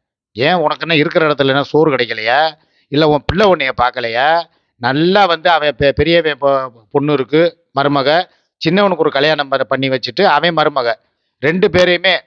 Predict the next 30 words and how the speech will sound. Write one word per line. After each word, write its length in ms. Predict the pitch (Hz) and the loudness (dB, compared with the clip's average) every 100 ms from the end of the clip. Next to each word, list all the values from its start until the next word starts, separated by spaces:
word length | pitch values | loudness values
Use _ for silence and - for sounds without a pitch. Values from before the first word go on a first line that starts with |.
| _ _ _ | _ _ _
வீட்டுல 240 | 143 165 139 147 | -4 0 -2 0
சமைக்க 260 | 143 160 151 | -2 -2 -2
சொல்லிட்டு, 320 | 135 120 180 | -2 0 0
வீட்டு 200 | 175 180 170 | 2 2 2
வேலையை 220 | 156 139 | 2 2
பார்க்க 260 | 127 123 127 | 0 -4 -6
சொல்லிட்டு, 320 | 123 110 170 214 - _ | -10 -2 2 2 -2 _
நீ 120 | - 165 | -2 0
பக்கத்திலேயே 500 | - 143 170 165 180 | 0 -2 0 0 2
உட்காந்து 440 | 143 - 170 151 | 0 0 0 0
ஹெல்ப் 300 | 175 160 196 160 | 0 -2 0 -2
பண்ணிக்கிட்டு, 400 | 139 120 117 170 196 - _ _ | -2 -4 0 0 0 -8 _ _
ஒரு 140 | 156 160 | 0 2
குடும்பமா 520 | 170 208 196 156 139 170 165 | 2 2 2 0 2 0 0
உன் 200 | 147 127 | -2 2
பேரனை 280 | 160 185 170 151 | 2 2 -2 -4
வந்து 160 | 135 | -6
ஸ்கூலுக்கு 360 | - 180 185 147 | -4 -2 0 -2
அனுப்புறது, 420 | 131 123 123 139 170 165 _ _ | -4 -2 0 2 0 -2 _ _
டிபன் 260 | 156 - 202 | -2 -2 -2
செஞ்சு 180 | 175 143 | -2 -2
கொடுக்கறது, 420 | 131 131 123 117 147 160 | -4 -2 -2 0 0 -2
இப்படி 280 | 139 - 233 | -4 0 4
உன் 140 | 208 | 4
வாழ்க்கையை 340 | 165 170 170 156 | 4 0 0 -4
கொண்டு 180 | 147 156 | -4 -2
போனேன்னா 400 | 143 143 143 202 208 123 87 _ _ - | 0 0 0 2 2 -2 -10 _ _ -8
அது 140 | 120 180 | -2 0
ஒரு 160 | 156 165 | 2 0
உத்தமி, 420 | 123 _ 180 143 | -6 _ 0 0